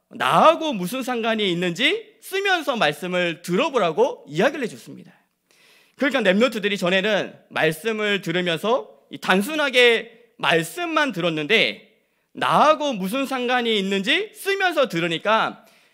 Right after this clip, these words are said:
하나님께서 나에게 주시는 말씀을 찾아서 듣게 되었다는 것입니다.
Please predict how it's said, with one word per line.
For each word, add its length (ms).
하나님께서 760
나에게 760
주시는 400
말씀을 440
찾아서 680
듣게 520
되었다는 400
것입니다. 480